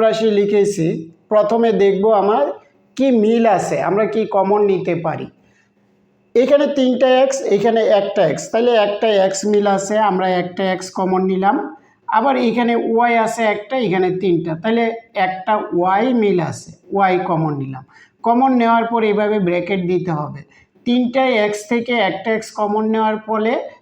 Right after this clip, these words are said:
রইল কয়টা এক্স? দুইটা এক্স। দুইটা এক্স মানে এক্স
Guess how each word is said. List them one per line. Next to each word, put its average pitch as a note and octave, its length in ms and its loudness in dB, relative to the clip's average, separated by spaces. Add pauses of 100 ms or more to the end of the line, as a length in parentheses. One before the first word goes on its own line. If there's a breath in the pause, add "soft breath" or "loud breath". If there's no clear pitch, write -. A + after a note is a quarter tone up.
(140)
রইল G3 320 0
কয়টা A3 320 -4 (120)
এক্স? B3+ 160 -6 (180)
দুইটা G3+ 360 0
এক্স। D3+ 300 -4
দুইটা G#3 320 -2 (160)
এক্স F#3 180 -6
মানে A3+ 240 -2
এক্স F3+ 240 -2